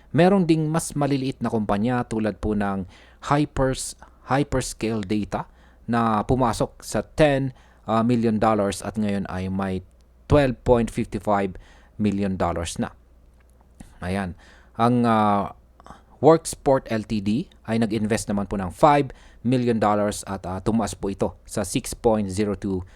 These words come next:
million dollars. Habang ang Nature's Miracle na bumili po ng twenty million dollars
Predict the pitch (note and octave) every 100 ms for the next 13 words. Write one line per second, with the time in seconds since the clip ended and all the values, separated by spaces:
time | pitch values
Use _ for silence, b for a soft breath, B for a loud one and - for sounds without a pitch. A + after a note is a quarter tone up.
0 | b - G#2 F#2 F2+ E2+ D2+ C#2+ - -
1 | B B B B2+ D3 B2 A#2+ B2+ B2 B2+
2 | A#2 - A2+ A#2+ A#2 G#2+ G#2+ D3+ C#3 G#2+
3 | A#2 A2+ A2 A#2 G#2+ G2 G#2+ G2+ G#2 G2
4 | F#2+ F#2 C3 C3+ C3+